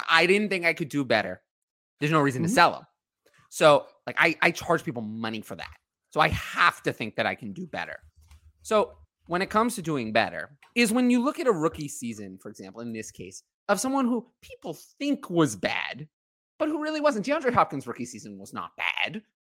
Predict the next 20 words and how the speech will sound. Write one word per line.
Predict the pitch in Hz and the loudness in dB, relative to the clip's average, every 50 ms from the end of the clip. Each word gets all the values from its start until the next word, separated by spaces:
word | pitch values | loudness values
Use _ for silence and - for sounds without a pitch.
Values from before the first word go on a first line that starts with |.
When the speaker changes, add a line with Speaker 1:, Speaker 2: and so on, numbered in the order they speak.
| _ _ _ _ _ _ | _ _ _ _ _ _
Speaker 1:
He | 214 233 | 0 0
had | 254 247 - | 0 0 0
eight | 262 285 277 | -2 -2 -2
hundred | 254 269 262 247 | -2 -4 -2 -2
receiving | 233 220 - 339 349 185 | -2 -2 -2 -2 -2 0
yards. | 165 139 - - | 2 2 0 0
That's | - - - | -2 -6 -6
not | 339 294 - | -6 -6 -4
bad. | - 214 277 311 294 226 - - _ _ _ _ _ _ _ _ _ _ _ _ _ _ | -6 -6 -4 -6 -6 -8 -10 -14 _ _ _ _ _ _ _ _ _ _ _ _ _ _
That, | 220 233 | -6 -6
that's | 302 302 | 0 2
not | 302 269 185 143 | 2 2 2 4
bad | 170 202 220 214 190 | 4 6 6 6 6
at | 185 | 8
all. | 190 220 233 190 123 82 - - - _ _ _ _ _ _ - | 8 8 8 6 6 4 2 -4 -10 _ _ _ _ _ _ 0
Like, | 190 185 160 | 0 4 4
that, | 220 220 214 - | 4 4 4 4
that | 240 240 | 2 2
isn't | 226 175 170 123 110 - | 2 2 0 -2 -2 0
bad. | 123 98 82 82 92 - - | 0 0 0 0 -2 -4 -6